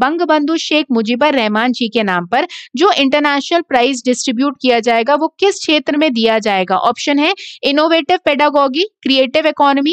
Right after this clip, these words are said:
इंक्लूसिव डेवलपमेंट या फिर क्लाइमेट चेंज। तो किस फील्ड में इस अवार्ड को दिया जाएगा? ये एक इंटरनेशनल प्राइज रहेगा जो हर दो साल में एक बार दिया जाएगा, जिसमें पचास हजार यूएस डॉलर का इनाम रहेगा। तो यूनेस्को ने ये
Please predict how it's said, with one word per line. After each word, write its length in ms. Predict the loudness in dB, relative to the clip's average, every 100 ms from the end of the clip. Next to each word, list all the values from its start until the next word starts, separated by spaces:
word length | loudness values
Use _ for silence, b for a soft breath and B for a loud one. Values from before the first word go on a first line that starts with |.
| -2
इंक्लूसिव 520 | -2 0 0 0 0 2
डेवलपमेंट 600 | 0 2 -2 -2 -4 -2
या 140 | -2 0
फिर 180 | -2 -2
क्लाइमेट 360 | -2 -2 -4 -4
चेंज। 220 | -6 -8 B B
तो 80 | -4 0
किस 220 | 0 2 0
फील्ड 220 | 2 2
में 120 | 0
इस 220 | 0 0
अवार्ड 280 | 0 0 0
को 120 | -2
दिया 240 | 0 2 2
जाएगा? 340 | 2 0 0 -2
ये 200 | 0 -2
एक 100 | -2
इंटरनेशनल 680 | -2 0 0 -2 -2 -4 -2
प्राइज 320 | -2 -2 -2
रहेगा 520 | -2 0 0 0 0 -2 B _
जो 120 | 0 2
हर 200 | 0 -2
दो 220 | -2 -2
साल 300 | 0 0 2
में 100 | 0
एक 240 | 0 0
बार 160 | 0 0
दिया 220 | 0 0
जाएगा, 360 | 2 0 0 -4
जिसमें 340 | -4 -4 -6 -2
पचास 400 | -2 0 -2 -2
हजार 260 | -2 0 0
यूएस 340 | 0 0 0 0
डॉलर 420 | 0 2 2 0 B B
का 140 | -4 -2
इनाम 420 | -4 -2 0 2 2
रहेगा। 520 | 2 2 2 2 0
तो 160 | -2 -2
यूनेस्को 540 | 0 0 0 0 -2
ने 100 | 0
ये 160 | 0